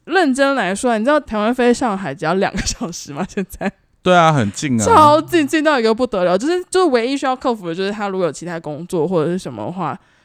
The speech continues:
Speaker 1: 要见面上面会比较困难之类的，对啊。但是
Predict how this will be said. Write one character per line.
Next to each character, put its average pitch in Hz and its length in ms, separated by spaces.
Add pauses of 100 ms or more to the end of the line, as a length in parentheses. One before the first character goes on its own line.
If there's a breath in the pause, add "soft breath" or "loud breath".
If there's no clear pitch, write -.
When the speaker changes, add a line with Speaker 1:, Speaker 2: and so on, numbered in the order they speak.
(120)
Speaker 1:
要 226 160
见 208 160
面 190 160
上 202 100
面 175 140
会 185 80
比 113 60
较 123 120
困 113 240
难 - 160 (360)
之 - 180
类 131 220
的， - 180 (180)
对 - 200
啊。 - 180 (320)
但 202 100
是 220 200